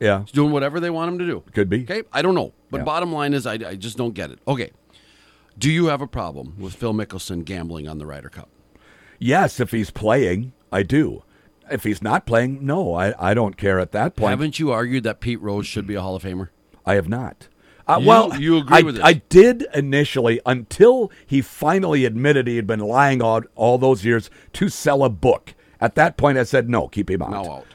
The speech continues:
Speaker 1: Uh, if he had come clean without selling a book to make money off of finally telling the truth, I would have said, "Yeah, let, let Pete Rose in." So
Speaker 2: So
Speaker 1: there was a, a little, little bit of a difference.
Speaker 2: So Phil gambling, saying, "I wanna bet on my team."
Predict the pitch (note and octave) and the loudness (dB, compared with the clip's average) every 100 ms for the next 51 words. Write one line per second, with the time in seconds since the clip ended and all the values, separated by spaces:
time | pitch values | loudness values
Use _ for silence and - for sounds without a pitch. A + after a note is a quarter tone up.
0 | - G#2+ G#2 - C#3 - F3 C#3+ B2+ C3+ | -6 0 2 4 0 2 2 2 2 0
1 | B2+ A#2 C#3+ E3 G3+ G3 - - - A2 | -2 -2 2 4 4 2 -4 -14 -2 2
2 | D3 - D#3+ D3+ B2+ A2 D3 - A#2+ G2+ | 2 2 0 2 0 0 -2 0 -2 -2
3 | A2+ A3 G#3 A2+ A2 G#2+ - A2+ A2+ G#2 | -2 0 2 2 0 -6 -2 -2 0 -4
4 | A2 A2 G#2 F#2 G2+ F#2 B2 - - - | -2 -2 -4 -4 -2 -2 -4 -10 -20 -20
5 | - A2+ B2+ B2 - C3+ F#3 C#4 D#3+ D#2 | -4 2 2 2 0 -2 0 0 0 -6
6 | A#1+ G#2 - D2 - A2 A2 A2+ G#2 A2+ | -4 -4 -4 -12 -12 -6 -6 -6 -8 -2
7 | G2 F#2 F#2 A1+ G#1+ - _ - - C3 | -2 -2 -4 -6 -12 -20 _ -10 0 2
8 | D3 E3 D3 G#2 A2+ _ - C#3+ E3+ G3 | 4 4 2 2 -6 _ -14 -12 -6 0
9 | D#3 C#4 G#3+ D#3+ G#2+ F#2 F2 E2+ C2 - | 0 2 0 0 0 -2 -4 -6 -10 -12
10 | - - - B2 - _ D#3 D3 D#3+ C#3+ | -18 -12 -4 -4 -6 _ -2 0 0 -2
11 | B2+ B2 B2+ B2+ B2 B2 - - B2+ A#2 | -4 -2 -2 0 0 -2 -6 -8 -4 -4
12 | A2 G2+ G#2+ A2 F#2+ G#2 G2+ F#2 F#2+ G2+ | -4 -4 -4 -4 -6 -6 -6 -6 -6 -8
13 | - G#2 D#2 | -8 -10 -10